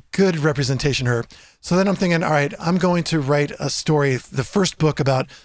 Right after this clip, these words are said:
R-, Roxy." I call her Raga, Raga the street dog. And I, of course, went to Chat G P T and I said, "Here are the bones of this story." And it came back with the children's book, you know, whatever, age, grades three and under, ages eight and below. And, you know, gave me the,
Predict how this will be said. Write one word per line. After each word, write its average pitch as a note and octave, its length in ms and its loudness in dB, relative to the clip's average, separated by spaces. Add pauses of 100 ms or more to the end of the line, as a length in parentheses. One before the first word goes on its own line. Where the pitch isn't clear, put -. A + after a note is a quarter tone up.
(160)
R-, C3 180 -4 (100)
Roxy." D3 380 0
I B2+ 60 0
call C3+ 160 0
her A#2+ 100 2
Raga, A2 380 0 (260)
Raga E3 260 4
the D3+ 100 0
street D3 260 0
dog. A#2 280 0 (340)
And D#3 180 2
I, D3+ 320 0
of G3+ 120 -6
course, D3 280 2
went D3 100 -2
to B2+ 60 -4
Chat C#3+ 260 2
G D#3 100 0
P C3+ 100 -4
T E3 160 2
and D#3+ 80 2
I C#3+ 60 2
said, C3+ 180 -2
"Here C#3 140 2
are D3 40 2
the C3 80 0
bones D3 360 2
of D3+ 80 0
this C#3 140 0
story." F3+ 480 2 (300)
And C#3 160 0
it C3+ 80 -4
came D#3+ 160 0
back D#3 380 0 (220)
with C3+ 140 0
the B2 60 -2
children's D#3 440 2
book, D3+ 360 0
you D#3 100 0
know, B2+ 80 2
whatever, A#2+ 380 0
age, C#3+ 320 -2 (200)
grades D3 360 -2
three C#3+ 260 0
and C3+ 100 2
under, C3+ 220 2
ages B2+ 360 0
eight C3 200 0
and C3 160 -2
below. A#2+ 360 2 (440)
And, F3 220 0
you G3+ 120 0
know, F3+ 220 2 (320)
gave G#3 320 2
me E3 380 2
the, C3+ 720 0